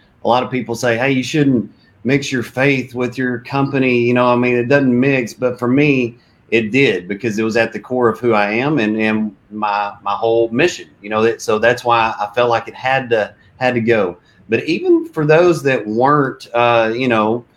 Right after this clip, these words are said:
um, a person of faith or anything, I still feel like, um,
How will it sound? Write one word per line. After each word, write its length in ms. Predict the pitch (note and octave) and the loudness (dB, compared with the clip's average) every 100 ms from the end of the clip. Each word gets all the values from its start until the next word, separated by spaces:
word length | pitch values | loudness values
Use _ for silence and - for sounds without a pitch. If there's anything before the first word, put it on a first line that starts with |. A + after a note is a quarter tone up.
| _ - - | _ -20 -4
um, 600 | G#2+ A2 G#2+ G#2 G#2+ - _ _ _ _ _ _ _ _ _ _ - | 0 2 2 0 -4 -10 _ _ _ _ _ _ _ _ _ _ -18
a 100 | - | -16
person 420 | C3 D#3+ D#3 D3+ D3 | -6 -2 0 2 0
of 140 | C#3+ | 2
faith 320 | C#3 A#2 B2+ | 2 2 0
or 60 | C3+ | 0
anything, 460 | A#2+ A#2 A#2+ B2+ | 0 0 -2 -2
I 80 | B2 | -6
still 400 | B2 - F3 D#3+ | -8 -2 2 2
feel 240 | D#3 D#3+ D3 | 2 2 4
like, 400 | C3+ B2+ B2+ B2 | 4 2 -2 0
um, 480 | B2+ A#2+ A#2 G#2+ | 2 4 2 0